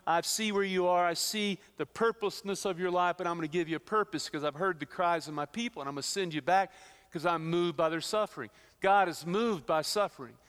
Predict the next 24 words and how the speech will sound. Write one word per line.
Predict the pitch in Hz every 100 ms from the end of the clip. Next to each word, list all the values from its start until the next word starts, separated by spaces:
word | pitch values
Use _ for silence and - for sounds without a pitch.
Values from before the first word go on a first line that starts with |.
| _
not | 185 202
only | 202 185
moved | 170 175 202 160
by | 156
your | 165 208
suffering, | - - 135 - 147 143 _ _ _ _
but | 160 156 -
by | 156 156
every | 196 208 190
human | 151 156 131
life | 120 117 -
that | 113
suffers, | - 113 107 _ -
because | - 147 131
every | - 190 202 240
life | 214 190 185 185 -
on | 165
this | 160 147 151
earth | 160 139 131 - _ _ _ _ _ _ _ _ _ _ -
every | 170 202
person | 208 226 233 -
on | 185
this | 156
earth | 151